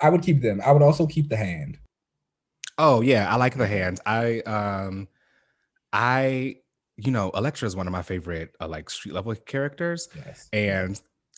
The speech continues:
Speaker 2: I liked kinda some of the aspects that they brought to her, um, in the Daredevil season two. I wasn't completely blown away by, uh, some of the other aspects. Um,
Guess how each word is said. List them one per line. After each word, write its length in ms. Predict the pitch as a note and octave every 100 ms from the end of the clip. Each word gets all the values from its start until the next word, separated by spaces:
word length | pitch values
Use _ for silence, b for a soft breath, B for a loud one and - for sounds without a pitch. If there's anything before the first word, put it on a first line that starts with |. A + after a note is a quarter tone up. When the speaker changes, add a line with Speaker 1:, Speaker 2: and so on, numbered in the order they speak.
| -
Speaker 2:
I 100 | B2
liked 600 | A#2+ A#2+ B2 C#3+ - - _ _ _
kinda 320 | - F3+ F3 D#3+
some 240 | A3 A3
of 80 | G#3
the 120 | G3+
aspects 400 | F#3 F3+ - F3
that 40 | E3
they 120 | E3
brought 400 | C#3+ D#3 - -
to 440 | - E3+ D#3+ D#3+
her, 440 | D3 D#3 D#3 D3+ - _ _ _ _
um, 180 | B2+ C3
in 140 | B2+
the 100 | B2
Daredevil 400 | A#2+ A#2+ B2+ B2+
season 320 | B2 B2+ B2+
two. 360 | B2 C3 C3 B2+
I 100 | G#2
wasn't 420 | G#2 A2 G#2 F#2
completely 540 | - G2 F#2 A2 A#2 A#2
blown 340 | G#2 A#2 A#2+
away 280 | A#2+ B2 B2+
by, 140 | A#2
uh, 180 | - G#2
some 240 | - G#2+
of 80 | A2
the 100 | G#2
other 220 | F#2+ A#2+
aspects. 640 | A#2 A#2+ - A#2+ - - -
Um, 380 | G2+ F#2+ F2+